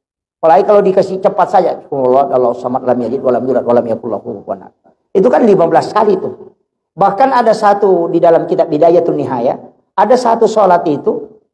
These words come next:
yang Rasulullah mengatakan, "Siapa yang sholat empat rakaat sebelum Jumat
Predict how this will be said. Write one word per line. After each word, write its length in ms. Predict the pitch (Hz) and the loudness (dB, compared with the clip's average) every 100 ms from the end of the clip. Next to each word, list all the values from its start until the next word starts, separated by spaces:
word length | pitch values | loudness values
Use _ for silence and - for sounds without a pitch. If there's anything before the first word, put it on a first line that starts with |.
| _ _ | _ _
yang 160 | 208 202 | 0 2
Rasulullah 400 | 190 202 240 214 | 2 2 2 2
mengatakan, 480 | 185 175 180 208 208 | 0 0 0 -2 -6
"Siapa 400 | - 214 220 233 | 0 2 2 2
yang 240 | 220 185 | 0 0
sholat 480 | 180 196 208 214 - | -2 0 2 0 -2
empat 320 | 180 - 175 | -4 -4 -4
rakaat 480 | 170 156 - 202 190 - | -2 -4 -2 -2 -2 -2
sebelum 400 | 165 160 147 - | -2 -2 -2 -2
Jumat 320 | 123 151 | 0 0